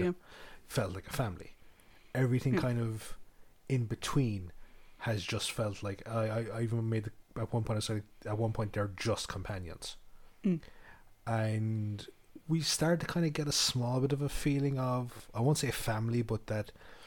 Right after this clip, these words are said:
Speaker 1: personal connection when Ben and Polly joined Hartnell.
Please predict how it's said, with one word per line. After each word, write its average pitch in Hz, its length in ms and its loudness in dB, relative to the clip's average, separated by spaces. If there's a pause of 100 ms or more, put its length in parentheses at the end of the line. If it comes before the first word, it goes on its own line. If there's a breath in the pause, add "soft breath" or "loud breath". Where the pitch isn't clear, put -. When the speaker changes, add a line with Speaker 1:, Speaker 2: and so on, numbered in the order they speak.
(500 soft breath)
Speaker 1:
personal 113 420 2
connection 139 500 -2 (220)
when 101 380 0 (180)
Ben 107 140 4
and 107 80 0
Polly 104 220 0
joined 98 240 0
Hartnell. 123 420 0